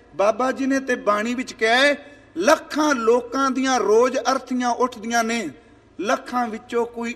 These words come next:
ਇੱਕ ਵੀ ਨਹੀਂ ਲੱਭਦਾ ਜਿਹਨੂੰ ਮਰਨ ਦੀ ਜਾਚ ਆ ਗਈ ਹੋਵੇ।"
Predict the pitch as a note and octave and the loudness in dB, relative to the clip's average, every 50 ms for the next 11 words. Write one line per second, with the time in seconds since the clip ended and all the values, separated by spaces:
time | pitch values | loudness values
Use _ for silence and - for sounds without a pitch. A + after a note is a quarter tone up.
0 | - - - E4 E4+ E4+ - F4 E4+ E4+ E4+ E4 E4 D4 A3 A3 B3 - A#3+ A3+ | -6 0 2 2 2 2 0 -2 2 4 4 4 4 4 6 4 4 4 2 0
1 | A#3+ A#3+ B3 - - - - - - - - - A#3+ A#3+ B3 B3 G#3+ G3+ G3 G3+ | 0 2 0 0 -4 -8 -12 -20 -20 -18 -10 -6 -4 -4 -2 -4 -4 -2 0 0
2 | G#3 A3+ A3+ A#3 G#3+ G#3 A3 G3 D3 F#3+ F#3 F#3+ F#3+ F#3+ G3+ F3+ E3+ D#3 E3+ E3 | 0 0 0 -2 -4 -6 -6 -4 0 0 0 0 0 2 2 2 2 2 -2 -6
3 | C#3+ - F3+ D3 - | -6 -8 -10 -10 -10